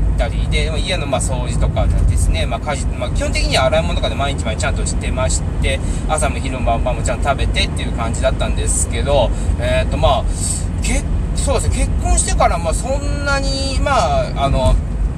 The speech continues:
あ、同棲か、今の奥さんとその同棲しだしてからも、そんなに特に変わってなかったですね。あの、まあ、うちの奥さんが結構ね、あの、何でもできる方だったので、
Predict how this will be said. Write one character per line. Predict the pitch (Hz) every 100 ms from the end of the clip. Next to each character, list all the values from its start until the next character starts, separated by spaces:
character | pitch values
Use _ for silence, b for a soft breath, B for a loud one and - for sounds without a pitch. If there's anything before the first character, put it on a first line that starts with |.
| - - - - -
あ、 | 131 143
同 | 180 214
棲 | 214 214
か、 | 156
今 | 147 220 -
の | 151
奥 | -
さ | -
ん | -
と | -
そ | -
の | -
同 | - -
棲 | - - 170 170 -
し | -
だ | - 175
し | -
て |
か | - - -
ら | -
も、 | - 190
そ | - 311
ん | -
な | 135
に | -
特 | 160 -
に |
変 | -
わ | 147
っ | 143
て |
な | -
か | 165
っ |
た | 139
で | -
す |
ね。 | - 202 B B B
あ | 165
の、 | 170 165 - 170 160
ま | 196
あ、 |
う | 151
ち | -
の | 269
奥 | 269
さ | 165
ん |
が | 135
結 | -
構 | - 135
ね、 | 131
あ | 123 117
の、 | 135 131 - - - 127
何 | 180 226
で | 247
も | 233
で | 226
き | -
る | - - -
方 | 131 135
だ | 127
っ |
た | 117 113
の | -
で、 | 139 131 104